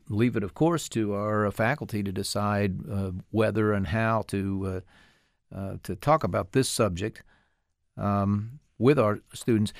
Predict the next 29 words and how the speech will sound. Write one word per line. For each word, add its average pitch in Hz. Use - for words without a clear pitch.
You 147
know, 139
w-, -
when 123
Condi 165
Rice 117
was 104
here, 104
um, 101
a 120
couple 110
weeks 110
ago, 101
um, 120
she 151
got 147
a -
question 123
about 113
it. -
I 127
thought 143
she 135
gave, 120
uh, 104
not 107
surprisingly, 123
a 110
really 131